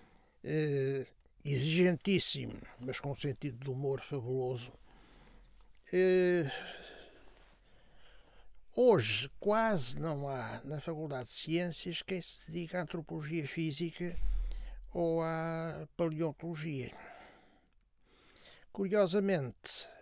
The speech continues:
em Coimbra isso existe, que era a Faculdade de Ciências mais pobre desse ponto de vista. Há uma antropóloga que foi a grande responsável pela criação do Centro de Interpretação do Campo Militar de São Jorge,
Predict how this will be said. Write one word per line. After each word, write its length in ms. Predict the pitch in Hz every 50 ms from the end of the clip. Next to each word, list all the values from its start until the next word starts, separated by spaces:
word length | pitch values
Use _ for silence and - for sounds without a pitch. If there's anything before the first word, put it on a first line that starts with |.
| - -
em 200 | 170 175 160 139
Coimbra 480 | - 160 165 170 170 175 165 185 185
isso 200 | 160 - - -
existe, 600 | 175 165 165 185 170 - - - - - - - - - - - - - - _ - - - - - - - - - - -
que 100 | - -
era 160 | 151 151 143 131
a 60 | 127
Faculdade 380 | - 139 127 151 147 151 151
de 60 | - -
Ciências 520 | - - 147 156 160 139 - - 156 143
mais 320 | 151 160 165 165 135 -
pobre 500 | - - - 175 170 165 160 147 170 170
desse 260 | 151 165 175 - - -
ponto 320 | - 180 170 147 - 160
de 120 | 147 170
vista. 360 | 190 175 135 - - - 160 - - - - - - - - - - - - - - -
Há 200 | - - 185 185
uma 240 | 175 175 180 175 175 175 170 165 160 160 151 147 143 135 131 139 147 156
antropóloga 880 | 165 151 - 175 151 - - 156 151 147 147 156 156 151 170 180 180 -
que 320 | - - - - - -
foi 300 | - - 196 185 160 147
a 220 | 147 127 127 123 123
grande 400 | 135 170 202 214 214 196 160 151
responsável 960 | 135 - - - - 156 147 127 - - 160 156 156 143 139 165 175 175 180 - - - - - - - - - -
pela 120 | 185 185
criação 600 | - 180 180 180 180 165 - - 190 190 185 185
do 100 | 170 170
Centro 480 | - - - 196 190 180 165 - 170 165
de 100 | 185 180
Interpretação 680 | 165 165 151 - - - 185 170 - - 180 185 180
do 100 | 170 175
Campo 340 | - - 185 180 160 156 175
Militar 360 | 180 180 165 - - 180 165
de 80 | 156 -
São 200 | - 180 175 156
Jorge, 600 | - 175 160 156 151 143 139 - - - -